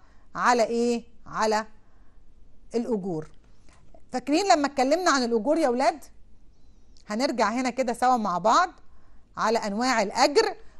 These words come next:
وكنا قلنا إن أنواع الأجور هي إيه؟ كنا قلنا الأجر تلات أنواع،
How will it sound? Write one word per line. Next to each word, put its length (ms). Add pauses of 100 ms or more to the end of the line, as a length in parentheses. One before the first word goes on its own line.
وكنا 400
قلنا 420 (240)
إن 120
أنواع 480
الأجور 460
هي 260
إيه؟ 320 (260)
كنا 280
قلنا 320
الأجر 340
تلات 500
أنواع، 420